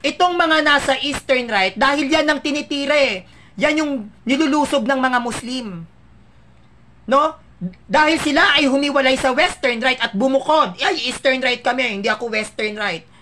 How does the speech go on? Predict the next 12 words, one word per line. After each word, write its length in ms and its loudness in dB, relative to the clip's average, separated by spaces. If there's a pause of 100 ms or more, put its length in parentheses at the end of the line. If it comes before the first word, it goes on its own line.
(540)
Napilitan, 1120 2 (540)
no, 100 4 (160)
ma-, 220 0
napilitang 580 0
humingi 460 -2
ang 240 -2
Eastern 480 -2
Rite 400 0 (240)
sa 240 0
Western 560 -2
Rite 320 -6 (560)
para 520 4